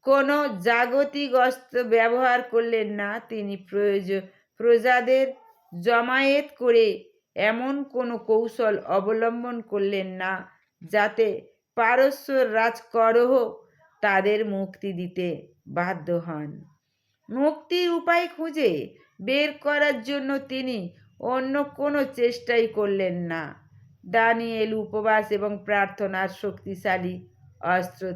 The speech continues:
তুলে নিলেন। তিনি ঈশ্বরের অন্বেষণ রত হলেন। তিনি চট পরিধান করলেন, ভস্ম লেপন করলেন, তিনি বিনতি করলেন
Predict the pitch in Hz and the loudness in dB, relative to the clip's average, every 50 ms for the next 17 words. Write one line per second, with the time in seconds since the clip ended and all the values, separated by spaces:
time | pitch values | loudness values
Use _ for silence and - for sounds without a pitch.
0 | - - 175 170 175 175 170 170 165 165 160 165 160 160 165 165 - _ _ _ | -8 -8 -6 -4 -4 -4 -4 -6 -8 -8 -8 -8 -10 -10 -12 -16 -18 _ _ _
1 | _ _ _ _ _ _ - 294 311 330 330 339 320 - 285 311 320 302 311 - | _ _ _ _ _ _ -4 -2 -2 0 0 -2 -2 -2 -2 -2 -2 -4 -4 0
2 | 320 311 311 311 320 320 294 - - - - 233 262 269 269 269 285 302 302 302 | 2 4 4 4 2 0 -2 -6 -8 -8 -4 -2 0 0 0 0 0 0 -2 0
3 | - 311 302 302 294 294 294 269 226 220 220 220 220 220 - 277 277 277 277 277 | 0 0 0 0 2 0 0 0 2 4 4 2 2 2 2 2 2 2 2 2
4 | 277 277 277 277 277 311 - _ _ _ _ _ _ _ - 233 233 233 240 226 | 2 0 0 0 -2 -8 -14 _ _ _ _ _ _ _ -10 -8 -6 -6 -6 -6
5 | 240 - 240 240 233 233 233 - - 220 220 226 226 220 233 226 214 214 208 - | -6 -2 0 2 2 2 0 -2 -2 -2 0 0 0 0 0 0 0 0 -4 -6
6 | - 214 208 208 208 202 196 190 185 180 180 _ _ _ _ _ - 147 160 180 | -4 -4 -2 -2 -2 -2 -4 -4 -6 -10 -16 _ _ _ _ _ -14 -8 -2 0
7 | 208 208 202 202 - - 214 196 185 190 196 196 190 214 214 220 220 214 196 190 | 2 2 0 0 -4 -4 -4 -2 -2 -2 -2 -2 -4 -6 -10 -10 -10 -12 -8 -6
8 | 196 196 190 190 185 180 175 170 - _ _ _ _ _ - 190 190 190 185 180 | -6 -4 -4 -4 -4 -4 -6 -8 -10 _ _ _ _ _ -6 -6 -6 -6 -6 -8
9 | 165 151 151 180 196 202 208 220 226 220 233 226 214 190 190 190 _ _ _ _ | -10 -10 -8 -6 -6 -4 -4 -6 -8 -10 -12 -14 -14 -14 -16 -16 _ _ _ _
10 | - 175 180 180 175 180 180 175 175 165 151 | -8 -4 -2 -2 0 0 0 0 0 -2 -6